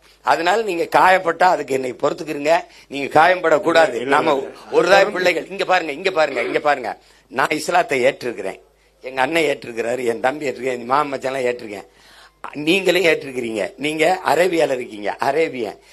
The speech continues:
Speaker 1: நீங்க ஒரு பாகிஸ்தான்ல இருக்கீங்க, உருது. அவன் வங்காளதேசத்துல இருக்கான், வங்காளி. நான் தமிழ்நாட்டில் இருக்கேன், தமிழன். ஓர் இறை ஏற்று, ஏக இறைவன் அல்லாவை ஏற்று,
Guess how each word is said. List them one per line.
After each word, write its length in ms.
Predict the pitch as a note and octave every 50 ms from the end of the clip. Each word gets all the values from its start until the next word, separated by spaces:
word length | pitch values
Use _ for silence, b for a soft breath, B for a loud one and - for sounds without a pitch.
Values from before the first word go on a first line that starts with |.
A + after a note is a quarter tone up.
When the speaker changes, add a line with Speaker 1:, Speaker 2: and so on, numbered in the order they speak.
| b b b
Speaker 1:
நீங்க 540 | - C3 D#3 D#3+ D#3+ D#3 D#3 D#3 E3+ F3 - _ b b b b
ஒரு 220 | - C3 C3 B2+ -
பாகிஸ்தான்ல 500 | C3 C#3+ F3 F3 F3+ E3 - E3 D3+ D3
இருக்கீங்க, 320 | C3+ B2+ B2+ A#2 A#2+ A2+ A2+
உருது. 420 | B2 C#3+ D#3+ D#3+ D#3 C3 A#2 G2 - - b b b b b b
அவன் 360 | C#3 C#3+ D3+ D#3+ E3+ F3 E3+
வங்காளதேசத்துல 680 | C3+ C#3+ D#3 E3+ F3+ F3+ F#3 E3+ D#3+ D#3 D3+ - D3 C3+
இருக்கான், 180 | C3 C3 A#2+
வங்காளி. 540 | A2 A#2+ C#3 D#3 D#3+ D#3 D3 C3+ G#2+ G2+ - b b b b b
நான் 360 | b B2+ C#3+ D#3 F3 F#3 F#3+ F#3
தமிழ்நாட்டில் 460 | - D#3 D#3+ F#3 F#3+ F#3 E3+ D#3+ -
இருக்கேன், 380 | C#3+ C#3 C3+ C3 - - -
தமிழன். 300 | F3 D3+ C#3+ C3+ A2+ - b b b b b b b -
ஓர் 380 | C3+ D3+ E3+ G3 G#3+ A3+ A3+ G#3
இறை 600 | G3 F#3 F#3 G3+ G#3+ A#3 A#3+ A#3 A3+ A3 G#3 F#3+
ஏற்று, 560 | F#3 F#3+ F#3 F#3+ - D#3+ C#3+ A#2 - - _ _ _ _ -
ஏக 360 | A#2+ D3+ F3 G3 G3+ F3+ F3+
இறைவன் 380 | E3 D#3 D#3 E3 E3+ E3+ E3 D3+
அல்லாவை 420 | C#3 C3+ D3+ E3 E3 E3 D#3+ D3
ஏற்று, 480 | C3+ C3+ C#3+ C#3+ - - B2 F2+ -